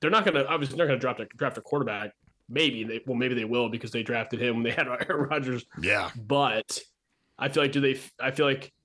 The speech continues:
Speaker 1: regardless of the outcome of this game, if they make the playoffs or not, I feel like they probably feel pretty good about him going into next year after what's transpired.
Speaker 2: Yeah, I think, I think pretty good is, is how you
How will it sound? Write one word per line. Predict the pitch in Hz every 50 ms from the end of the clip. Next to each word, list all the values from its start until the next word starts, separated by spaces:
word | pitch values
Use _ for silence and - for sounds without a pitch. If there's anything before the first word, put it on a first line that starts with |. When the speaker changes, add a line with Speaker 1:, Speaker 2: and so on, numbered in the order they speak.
| _ _ _ _ _ -
Speaker 1:
regardless | 131 123 135 139 135 139 139 135 127 -
of | 127
the | 127 127
outcome | 127 131 127 - 135 127 123 123
of |
this | 117 117 113 -
game, | 135 135 135 135 131 127 123
if | 120 -
they | 123
make | 117 117 113 -
the | -
playoffs | - 127 123 120 117 110 -
or | 123
not, | 120 123 120 120 113
I | 113
feel | - - 127
like | 123
they | - 117
probably | 117 - - 127 135 170 180
feel | 180 196 196 190
pretty | 190 190 185 185
good | 196 202
about | 190 190 196 202
him | 196 196 196 190
going | 185 190 196 190
into | 185 185
next | 185 185 185 - -
year | 202 202 196 196 - _ _ _ _ _ _ _ _ -
after | 135 135 135 143 139
what's | 139 139 135 135 - - -
transpired. | - - 156 143 139 - 156 139 143 143 151 147 143 - _ _ _ _ _ _ _ _ - _ _ _
Speaker 2:
Yeah, | 180 170 190 190 185 180
I | 175
think, | - - 220 208 180 - -
I | 170
think | 156 190 190 160 131
pretty | - - 190 175 151
good | 120 139 147 151 143 135
is, | 127 117 - -
is | - 156 151 135 110 -
how | 107 139 135 131
you | 131 123 127 120 117 -